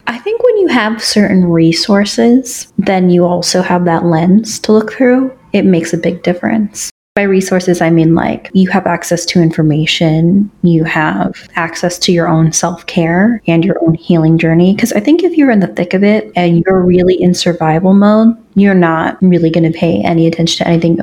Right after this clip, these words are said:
but survival. But I think once you, you start healing yourself and trying to unlearn and relearn things, then that's when that lens really makes a difference.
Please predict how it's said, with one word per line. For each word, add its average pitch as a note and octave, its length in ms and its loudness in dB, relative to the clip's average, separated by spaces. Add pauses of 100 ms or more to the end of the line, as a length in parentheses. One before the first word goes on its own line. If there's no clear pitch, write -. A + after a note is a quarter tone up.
(140)
but - 240 -6
survival. G3+ 720 0
But G#3 160 0
I G3+ 40 -6
think A#3 280 0
once G#3 260 0
you, G#3 120 4
you G3 160 2
start F3 440 -2
healing F3+ 400 0
yourself F3 720 -2 (160)
and F3 160 2
trying F3 360 0
to F3 580 2
unlearn F3 800 2
and E3 180 4
relearn F3+ 460 4
things, B3+ 640 0
then F#3+ 300 0
that's F3 280 -2
when E3 220 2
that E3 260 -2
lens F3 680 0
really E3 300 2
makes - 300 -8
a - 40 -10
difference. - 720 -6